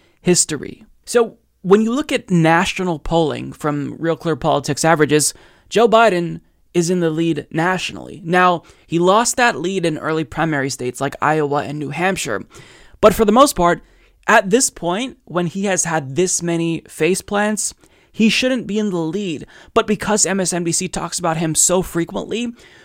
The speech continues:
well, they managed to inadvertently prop him up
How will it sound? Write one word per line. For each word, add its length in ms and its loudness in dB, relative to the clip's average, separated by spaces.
well, 300 6
they 420 0
managed 800 -2
to 160 -2
inadvertently 580 -4
prop 360 -6
him 200 -4
up 280 2